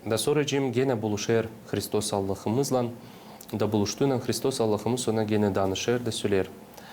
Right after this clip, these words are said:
«Сән илачландың, ба күтә дуру, гүнә япмаясың», денчен таби терсана олачак. Да аннадынан ким оның үнінде, ани о вар, ә, ма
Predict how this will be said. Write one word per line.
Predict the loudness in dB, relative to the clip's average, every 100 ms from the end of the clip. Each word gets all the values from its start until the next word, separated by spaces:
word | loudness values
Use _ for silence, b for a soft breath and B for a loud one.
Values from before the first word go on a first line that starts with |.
| B B B B B -20 -20 -6
«Сән | 0 2 0 0
илачландың, | 0 0 0 0 0 0 0 -2 -4 -16 -20 -20 -20 -20 -10
ба | -2 0 0
күтә | -4 -2 0 2
дуру, | 2 2 0 -2 -8
гүнә | -2 2 2 2
япмаясың», | 0 0 0 2 2 0 -4 -6 B B B B B -2
денчен | 2 2 2 0 -2 -12 -2
таби | -2 0 0
терсана | 0 0 0 2
олачак. | 2 0 -2 -4 -2 -4 B B B B -6
Да | -2 0 2 0 -2 -6 -20 -4
аннадынан | 0 2 2 2 2 2 0
ким | 0 2
оның | 4 4
үнінде, | 4 2 2 2 0 B B -4
ани | 0 2
о | 4
вар, | 2 2 0 -4 B B B
ә, | 0 2 2 2 0 -2 -4 -6 -10 -10 -14 -16 -20 -20 -20 -20 -20 -20 -20 -20 -20 -6
ма | -2